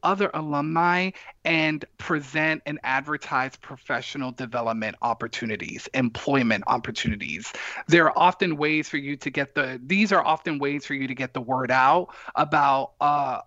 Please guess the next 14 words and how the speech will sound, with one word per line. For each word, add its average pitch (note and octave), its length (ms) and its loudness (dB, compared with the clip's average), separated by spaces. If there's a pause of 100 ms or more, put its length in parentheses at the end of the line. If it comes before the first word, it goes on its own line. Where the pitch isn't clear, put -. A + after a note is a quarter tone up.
(140)
all G3 200 8
these G3 320 -2
opportunities D3+ 760 0
or C#3 80 0
an C3+ 80 2
opportunity C#3+ 600 -4
that C3+ 220 0
you D3 80 -8
have C#3 340 0
and F3 120 -4
also G#3+ 240 -6
get G#3+ 280 -2
great D#3 320 -6
talent, D3 420 -6